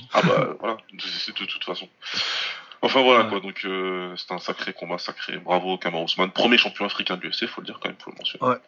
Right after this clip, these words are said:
Speaker 2: ouais, ouais. Il y aura bientôt le
Speaker 1: Bravo.
Speaker 2: deuxième. <laughs>
Speaker 1: J'espère.
Speaker 2: Ça devrait être l'affaire de, c'est quand, ça ?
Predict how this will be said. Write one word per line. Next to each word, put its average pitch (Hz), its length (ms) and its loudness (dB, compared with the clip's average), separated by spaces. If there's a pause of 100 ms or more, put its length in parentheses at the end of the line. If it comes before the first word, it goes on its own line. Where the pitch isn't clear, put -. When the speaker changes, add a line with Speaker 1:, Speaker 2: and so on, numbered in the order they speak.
Speaker 2:
ouais, 113 300 4
ouais. 120 60 -2 (400)
Il 113 40 -6
y - 20 -4
aura 113 120 2
bientôt 123 240 -2
le 117 60 0
Speaker 1:
Bravo. 117 140 2
Speaker 2:
deuxième. 151 240 4 (200)
<laughs> - 1300 -4
Speaker 1:
J'espère. - 600 4 (1080)
Speaker 2:
Ça 131 200 0
devrait 117 200 -2
être 123 100 -4
l'affaire 135 360 -2
de, 123 180 -4
c'est 143 160 -6
quand, 190 200 -4
ça ? 190 200 -4